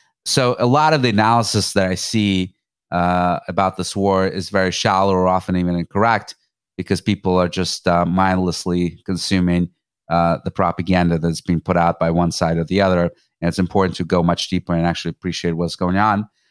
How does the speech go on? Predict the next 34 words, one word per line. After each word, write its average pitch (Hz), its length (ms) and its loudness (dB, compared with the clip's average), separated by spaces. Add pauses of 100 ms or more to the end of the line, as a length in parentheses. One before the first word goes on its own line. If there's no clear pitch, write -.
(180)
But 123 80 2
look, 185 240 0
uh, 107 260 2
you 131 80 2
know, 107 220 2
in 110 240 0
their 110 100 2
fight 135 240 -2
for - 140 -4
Kiev, 110 580 0
they 104 60 2
have 92 260 0
really, 110 720 2
uh, 76 160 -4
struggled 117 640 -2 (140)
with 95 160 0
logistics. 98 800 -4 (380)
They've 90 140 -4
struggled 98 640 0
with, 92 380 0
um, 90 360 0 (100)
tactics. - 640 -4 (360)
One 107 180 2
of - 20 2
the 104 60 2
most 101 320 0
amazing 104 580 2
videos 95 460 0
that 87 100 -4
I 87 80 0
saw, 95 540 0 (960)
uh, 101 240 2
of 92 160 -4
this 98 180 -4